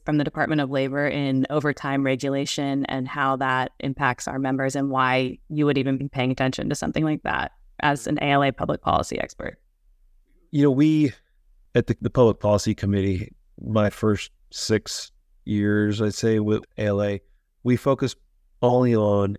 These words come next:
Speaker 2: energy efficiency issues. And it didn't matter if it was energy efficiency at California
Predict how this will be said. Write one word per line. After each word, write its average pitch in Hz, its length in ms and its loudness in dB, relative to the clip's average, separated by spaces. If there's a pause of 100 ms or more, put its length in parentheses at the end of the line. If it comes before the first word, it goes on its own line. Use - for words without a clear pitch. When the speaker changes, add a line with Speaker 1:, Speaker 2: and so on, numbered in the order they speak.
Speaker 2:
energy 101 340 0
efficiency - 580 -4
issues. - 520 -10 (580)
And 113 640 2
it 127 160 2
didn't 123 240 2
matter 113 320 2
if 98 100 -4
it 113 60 0
was 107 160 0
energy 117 200 0
efficiency 110 640 -2
at 101 300 -2
California 127 760 -2